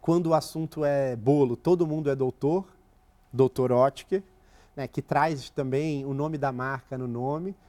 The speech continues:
usando esse jargão que a gente usa carinhosamente no Brasil,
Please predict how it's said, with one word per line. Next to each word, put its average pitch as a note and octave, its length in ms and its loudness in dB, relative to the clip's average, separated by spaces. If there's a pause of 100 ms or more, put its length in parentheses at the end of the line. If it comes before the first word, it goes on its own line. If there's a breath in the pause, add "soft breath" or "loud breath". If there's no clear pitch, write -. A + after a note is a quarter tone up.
usando C#3+ 420 0
esse C#3+ 220 -6
jargão C3 520 0
que - 140 -8
a B2 60 -4
gente C3 280 -8
usa B2+ 240 -6
carinhosamente A#2+ 840 -8
no A#2+ 100 -10
Brasil, A#2 540 -8